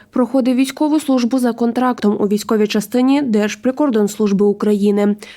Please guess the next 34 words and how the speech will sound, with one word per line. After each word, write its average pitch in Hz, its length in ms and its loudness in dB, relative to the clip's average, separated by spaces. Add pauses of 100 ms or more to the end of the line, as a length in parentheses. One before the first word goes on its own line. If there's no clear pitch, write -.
та 226 120 0
загинув 226 380 2
двадцятого 220 560 0
квітня 214 380 0
дві 190 120 0
тисячі 208 340 -2
двадцять 214 340 -2
третього 208 440 0
року 214 420 0 (320)
в 240 60 0
районі 240 320 2
населеного 262 560 0
пункту 214 460 0
Новокалинове 214 960 0
Донецької 208 560 0
області. 196 640 -2 (480)
Лучанин 294 460 2
Михайло 285 420 0
Коляда 277 440 0
був 208 240 0
призваний 214 380 0
на 202 120 0
військову 214 440 -2
службу 214 360 0
по 214 160 -4
мобілізації 214 840 0
та 214 120 0
загинув 226 440 0
тринадцятого 240 680 0
лютого 208 380 0
біля 202 220 0
населеного 233 600 0
пункту 196 360 -2
Діброва 196 560 0